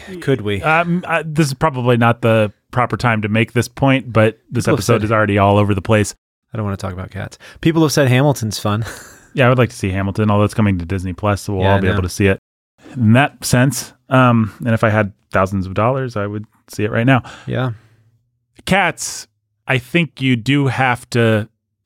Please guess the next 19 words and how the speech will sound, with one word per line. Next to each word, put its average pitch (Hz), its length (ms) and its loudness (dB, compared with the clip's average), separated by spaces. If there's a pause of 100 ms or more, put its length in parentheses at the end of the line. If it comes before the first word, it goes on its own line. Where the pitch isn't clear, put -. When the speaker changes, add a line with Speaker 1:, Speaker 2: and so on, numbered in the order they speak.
Speaker 2:
look 123 340 0
and 110 160 -2
see 117 380 2
that 107 340 0 (580)
theater 117 320 2
is 95 120 -2
a 92 40 -2
different 113 360 -2
thing 107 280 2
than 98 180 2
movies 92 560 2
and 101 180 0
understand 104 640 2
that 92 160 -4
this 113 200 -2
would 104 300 0
work 92 480 0 (840)
on 104 240 2
theater. 85 460 -8